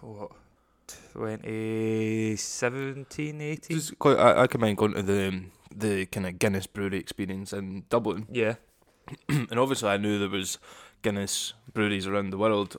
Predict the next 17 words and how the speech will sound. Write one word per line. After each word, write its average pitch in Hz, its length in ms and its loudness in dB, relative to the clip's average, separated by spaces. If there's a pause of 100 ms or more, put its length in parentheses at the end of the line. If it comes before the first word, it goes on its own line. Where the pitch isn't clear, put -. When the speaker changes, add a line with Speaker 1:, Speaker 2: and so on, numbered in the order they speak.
Speaker 2:
and 104 80 -4
I'm 104 140 0
sure 131 400 4
the 110 160 0
guy 101 200 4
behind 107 260 -2
the 101 60 -2
bar 104 280 0
said 101 360 -4
every 113 420 0
pint 101 340 -4
of 92 140 -12
draft 104 340 0
Guinness 90 500 -4
Speaker 1:
Yeah. 104 280 4
Speaker 2:
is 98 120 -4
brewed 107 600 2